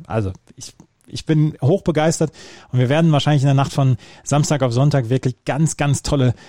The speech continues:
Frauenmatches erleben. Aber lass uns mal über die Matches sprechen, so wie sie gelaufen sind. Ähm,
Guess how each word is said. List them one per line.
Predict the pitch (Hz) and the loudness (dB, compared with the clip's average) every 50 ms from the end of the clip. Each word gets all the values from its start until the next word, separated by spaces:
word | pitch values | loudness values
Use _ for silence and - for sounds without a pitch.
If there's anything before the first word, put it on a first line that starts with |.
| - - - | -20 -20 -16
Frauenmatches | - - 151 147 139 127 127 123 - 127 113 - | -10 -4 0 0 2 2 2 0 0 -2 -4 -4
erleben. | - - 135 127 120 123 113 98 101 101 - | -4 -4 -2 0 2 2 0 -2 -4 -8 -6
Aber | - 123 143 156 | -4 -2 0 0
lass | 156 156 - | 0 2 2
uns | 196 170 - | 0 2 2
mal | 165 160 160 | 2 2 2
über | 151 139 139 | 2 2 2
die | 139 147 | 2 2
Matches | 143 135 135 131 - - | 2 2 0 0 -2 -4
sprechen, | - - - 170 - 139 123 | -4 -2 -2 -2 0 0 0
so | 110 113 104 | 0 0 -2
wie | 113 | -2
sie | 107 104 | -2 0
gelaufen | 110 107 98 95 - 110 107 | 0 0 -2 -2 -2 -2 0
sind. | 117 170 180 127 - - - - - - - - - | 0 2 0 0 -2 -6 -20 -20 -20 -20 -20 -12 -4
Ähm, | 127 123 120 120 117 120 131 | -2 0 0 2 0 0 -2